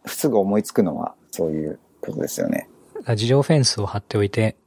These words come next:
Speaker 1: そうですね。
Speaker 2: 家に近づいたら、みたいな。
Speaker 1: なんかつけるとか。
Speaker 2: うーん。
Speaker 1: うん。
Speaker 2: なるほどね。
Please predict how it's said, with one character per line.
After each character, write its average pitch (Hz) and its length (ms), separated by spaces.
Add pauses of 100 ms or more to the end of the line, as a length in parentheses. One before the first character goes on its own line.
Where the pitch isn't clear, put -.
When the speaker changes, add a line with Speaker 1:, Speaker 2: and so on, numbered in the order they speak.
(480)
Speaker 1:
そ 113 100
う 95 40
で 131 60
す - 20
ね。 131 60
Speaker 2:
家 113 120
に - 20
近 - 200
づ 110 120
い 107 60
た - 120
ら、 90 160 (200)
み - 80
た - 100
い - 20
な。 82 60
Speaker 1:
な 82 60
ん - 20
か - 80 (220)
つ - 80
け 85 140
る 90 100
と - 100
か。 - 280 (220)
Speaker 2:
う 135 40
ー - 20
ん。 123 600 (2500)
Speaker 1:
う 120 60
ん。 110 40
Speaker 2:
な 107 160
る 104 80
ほ 98 120
ど 98 120
ね。 113 280